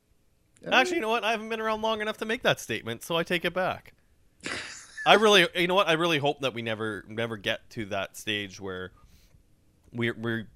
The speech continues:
Speaker 2: the revolt from the public is so great that there isn't anything but club. It's just not a good place to be.
Speaker 1: Well, I, I take you to, to Pinot Gris. I'm, I, the Pinot Gris that I've noticed I've liked lately have had a bit of oak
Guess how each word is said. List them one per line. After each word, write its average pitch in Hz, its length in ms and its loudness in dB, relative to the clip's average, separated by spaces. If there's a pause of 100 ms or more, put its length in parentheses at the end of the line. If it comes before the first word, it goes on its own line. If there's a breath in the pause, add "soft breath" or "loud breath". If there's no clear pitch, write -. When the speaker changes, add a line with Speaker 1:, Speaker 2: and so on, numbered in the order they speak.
(100)
Speaker 2:
the 113 120 -6
revolt 113 500 -2
from 113 220 -8
the 104 80 -8
public 98 440 -2
is 98 140 -8
so 110 220 -4
great 98 360 -8
that 101 200 -6
there 101 120 -4
isn't 101 240 -8
anything 104 460 -4
but 87 240 -8
club. - 340 -10 (180)
It's 95 140 -6
just 98 160 -8
not 104 180 2
a 101 60 2
good 92 180 -4
place 90 260 -6
to 78 100 -8
be. 90 160 -10 (380)
Speaker 1:
Well, 196 320 12
I, 190 180 12
I 196 80 12
take 214 240 10
you 196 100 12
to, 165 300 12 (100)
to 165 120 10
Pinot 170 340 12
Gris. 170 240 12
I'm, 117 320 12
I, 110 200 12 (360)
the 123 160 0
Pinot 220 300 12
Gris 165 260 12
that 139 100 12
I've 117 160 12
noticed 127 380 12
I've 92 200 12
liked 95 540 10 (200)
lately 151 500 10 (280)
have 117 220 12
had 117 320 12 (360)
a 113 80 6
bit 123 180 12
of 131 160 12
oak 117 320 10